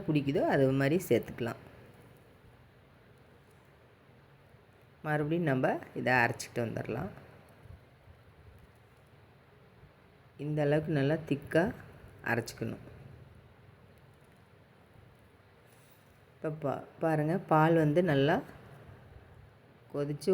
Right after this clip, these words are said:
ஓரளவுக்கு திக்னஸ் ஆயிடுச்சு. முக்கால் லிட்டர் பால் வந்து கால் லிட்டர் பால் ஆகணும். அந்த அளவுக்கு நம்ம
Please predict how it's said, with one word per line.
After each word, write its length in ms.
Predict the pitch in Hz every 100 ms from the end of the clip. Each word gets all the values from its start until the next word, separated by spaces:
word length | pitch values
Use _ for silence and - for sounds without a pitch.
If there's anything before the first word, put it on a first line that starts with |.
| 160
ஓரளவுக்கு 580 | 135 139 147 156 165 202 - - - - - -
திக்னஸ் 460 | 147 143 - 160 156
ஆயிடுச்சு. 380 | 127 127 120 - 185 156
முக்கால் 380 | 147 156 175 170
லிட்டர் 300 | 156 151 -
பால் 220 | 147 180
வந்து 180 | 160 156 151
கால் 240 | 156 139 147
லிட்டர் 300 | 143 147 196
பால் 220 | 135 135 127
ஆகணும். 340 | 120 120 160
அந்த 200 | 196 139 139
அளவுக்கு 300 | 139 139 226 240
நம்ம 220 | 147 143